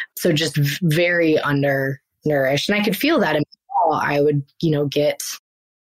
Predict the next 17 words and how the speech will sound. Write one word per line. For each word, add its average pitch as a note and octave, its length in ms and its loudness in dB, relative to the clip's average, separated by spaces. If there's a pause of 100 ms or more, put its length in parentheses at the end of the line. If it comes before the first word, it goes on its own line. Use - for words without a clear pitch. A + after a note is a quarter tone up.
you F3+ 160 2
know, D3 200 0
just D3+ 240 -2
a D3+ 80 0
couple D3 460 0
jumps D3 440 0
and D3+ 100 2
then D3 160 0
be C#3+ 160 0
just C#3 220 -4
totally C#3+ 400 0
gassed. C#3+ 540 -2
So D3 100 -2
I C#3 80 0
would C#3+ 160 0
come D3 180 0
in C#3 360 -2